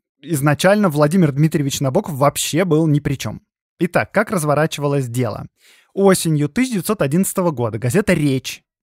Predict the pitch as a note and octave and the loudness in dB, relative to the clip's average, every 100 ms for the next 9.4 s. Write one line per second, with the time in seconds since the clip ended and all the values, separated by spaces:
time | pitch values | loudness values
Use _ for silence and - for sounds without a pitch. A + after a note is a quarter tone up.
0 | - C#3 B2+ A#2+ - B2 A2 A2 A2+ - | -10 -8 -8 -10 -8 -6 -4 -6 -8 -8
1 | C#3+ - G3 E3 C#3+ C3+ B2 A2+ - B2 | -4 0 2 2 0 0 -2 -4 -6 -8
2 | - - D#3+ B3+ - _ _ _ _ - | -8 -6 -2 -4 -6 _ _ _ _ -4
3 | G3+ F#3+ F#3+ A#3+ C#4+ - A#3+ A3+ - F2+ | -2 -2 0 0 0 -2 -4 -6 -8 -12
4 | _ _ - A2+ B3 C#4+ A#3+ A#3+ D#3 A#2 | _ _ -12 -6 0 0 0 -2 0 -2
5 | A2 - - _ - - B2+ - - - | -4 -12 -20 _ -10 -4 -4 -6 -18 -20
6 | - C#3+ C3 A#3 - G#3+ B3+ C4 G#3 B2+ | -4 -2 2 0 0 2 2 4 2 2
7 | B2+ - _ _ C3+ D3+ E3 D3 E3 E3 | -2 -10 _ _ -2 0 0 0 0 -2
8 | C#3+ - D3 C#3 C#3 D3+ G3+ F3+ D3 B2 | -4 -2 0 0 0 2 4 4 2 0
9 | A2+ F#2 B2 | -4 -4 -8